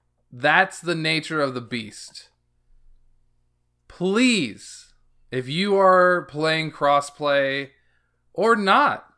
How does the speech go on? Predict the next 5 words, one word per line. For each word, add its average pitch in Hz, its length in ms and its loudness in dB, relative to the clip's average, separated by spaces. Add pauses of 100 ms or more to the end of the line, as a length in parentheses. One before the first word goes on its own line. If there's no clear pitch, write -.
(500)
stop - 1000 2 (260)
B 175 300 -4
M 175 240 -2
ing 135 420 -6 (240)
everybody. 131 1000 -4